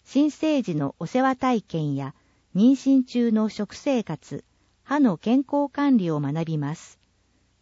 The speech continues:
時、二十三日土曜。一、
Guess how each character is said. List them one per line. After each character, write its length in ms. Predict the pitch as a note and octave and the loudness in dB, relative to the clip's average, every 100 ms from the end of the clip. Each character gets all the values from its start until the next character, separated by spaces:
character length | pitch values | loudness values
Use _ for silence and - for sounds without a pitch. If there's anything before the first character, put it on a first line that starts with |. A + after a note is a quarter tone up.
| _ - | _ -8
時、 420 | G3 - G#3+ - _ _ _ _ | -8 -6 -8 -8 _ _ _ _
二 160 | B3+ D4 | 0 0
十 240 | B3 G#3+ | 0 -2
三 320 | F#3 - A#3+ G3 | -2 0 2 2
日 420 | D#3 - C#3 - _ _ - | -2 -8 -14 -14 _ _ -6
土 160 | F#3+ | -4
曜。 400 | G3 A3+ F3+ - - _ _ _ _ _ - | 0 0 0 -4 -8 _ _ _ _ _ -12
一、 400 | F3+ - G3+ | -10 -6 -8